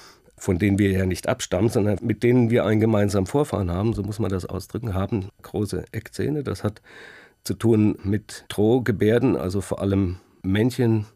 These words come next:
gegenseitig und Weibchen werden monopolisiert. Das heißt also, das hat eine Funktion im Sozialverhalten und diese großen Eckzähne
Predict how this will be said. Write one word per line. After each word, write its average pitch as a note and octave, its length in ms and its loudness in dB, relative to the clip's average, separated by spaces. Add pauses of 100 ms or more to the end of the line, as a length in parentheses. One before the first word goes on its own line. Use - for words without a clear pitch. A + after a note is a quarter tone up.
(540)
gegenseitig G#2+ 920 0
und F#2 260 -6
Weibchen G#2 400 -2
werden G#2 380 0 (300)
monopolisiert. G#2+ 840 0 (200)
Das F#2+ 120 -2
heißt A#2+ 300 0
also, G#2+ 340 2 (760)
das - 180 -6
hat - 160 -2
eine A2+ 160 0
Funktion B2 500 0
im G#2+ 340 2 (240)
Sozialverhalten A#2 880 0 (400)
und G2 180 -2
diese B2 240 -2
großen G#2+ 380 -2
Eckzähne A2 560 -2